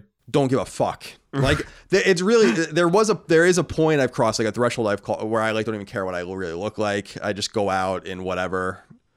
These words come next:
Speaker 1: to walk the dog or go to the supermarket.
Speaker 2: Yeah.
Speaker 1: Like, don't even look. I, sometimes I, like, get back from, like, running errands, look, having looked at myself in the mirror for probably the first time in that day.
Speaker 2: <laughs> Yeah.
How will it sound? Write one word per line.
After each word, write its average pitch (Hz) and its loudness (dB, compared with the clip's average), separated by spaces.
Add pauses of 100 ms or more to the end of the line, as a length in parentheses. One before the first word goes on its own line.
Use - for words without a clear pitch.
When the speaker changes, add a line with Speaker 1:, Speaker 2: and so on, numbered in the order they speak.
(260)
Speaker 1:
to 120 -4
walk 101 -2
the 95 -14
dog 95 -2
or 98 -2
go 95 -4
to 95 -4
the 92 -8
supermarket. 92 -6
Speaker 2:
Yeah. 123 2 (580)
Speaker 1:
Like, 107 -2
don't 117 0
even 104 -4
look. 113 -4 (140)
I, 131 2
sometimes 208 2
I, 208 4
like, 156 2
get 143 2
back 127 0
from, 123 -6
like, 117 -2
running 117 -2
errands, 110 -2
look, 113 -2
having 110 -4
looked 107 -6
at 117 -2
myself 110 -2
in 110 -8
the 101 -8
mirror 104 -4
for 98 -20
probably 101 -4
the 90 -8
first - -10
time 98 -4
in 107 -6
that 110 -4
day. 117 0 (180)
Speaker 2:
<laughs> - -8
Yeah. 160 0